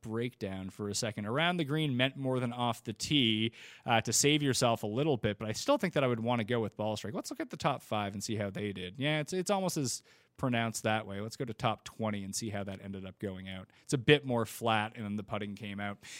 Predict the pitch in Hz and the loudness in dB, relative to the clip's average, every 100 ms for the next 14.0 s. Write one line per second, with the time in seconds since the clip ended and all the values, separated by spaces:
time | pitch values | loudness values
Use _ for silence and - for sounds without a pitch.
0 | 160 285 247 151 147 139 147 165 180 165 | 0 8 10 12 12 12 12 10 10 8
1 | 151 139 135 147 160 160 170 165 175 139 | 8 6 4 2 2 8 6 6 4 4
2 | 131 131 120 123 120 110 131 123 127 - | 4 4 4 4 4 4 6 6 6 -2
3 | 110 107 120 117 113 110 120 110 107 107 | 0 2 4 2 2 0 0 0 0 0
4 | 104 104 101 127 120 120 113 113 113 117 | -2 -2 2 6 6 6 2 2 2 0
5 | 120 110 104 110 113 110 107 104 98 101 | 0 0 2 2 4 4 2 0 -2 -2
6 | 110 110 - 117 113 - - - - 185 | 0 0 0 0 0 -2 -12 -12 8 10
7 | 180 180 160 156 147 - 131 139 131 120 | 10 8 6 4 4 4 4 2 2 2
8 | - - - - 285 - - - 175 180 | 4 4 4 2 -2 -2 -12 -6 0 4
9 | 202 202 202 214 214 196 - 185 202 - | 6 6 6 4 2 2 2 0 0 0
10 | 190 - 208 202 175 185 190 - 196 233 | 0 6 6 6 6 6 6 4 2 2
11 | - 120 113 117 - 123 123 120 113 - | 2 2 4 2 -4 2 2 2 0 -12
12 | - 113 107 117 104 101 135 127 101 110 | -8 -6 -2 -4 -4 -2 0 0 -2 0
13 | 113 113 117 117 107 - 117 113 110 110 | 2 2 2 0 -2 -2 0 2 4 2